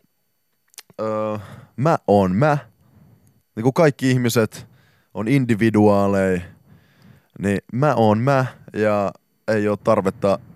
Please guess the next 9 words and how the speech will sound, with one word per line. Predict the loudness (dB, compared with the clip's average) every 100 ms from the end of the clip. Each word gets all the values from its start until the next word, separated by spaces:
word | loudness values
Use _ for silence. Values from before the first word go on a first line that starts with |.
| -20 -4
yrittää | -2 0 -2 0 0
olla | 0 0
mitään | -4 -2 -2 0
muuta. | -2 -2 -6 -12 -16 -20 _ _ _ _ -6
Mä | -2 0
oon | 0
Lukas. | -2 -4 -8 -12 -20 _
Lukas | -4 -2 -2
Gavalas, | 2 2 2 -2 -4 -10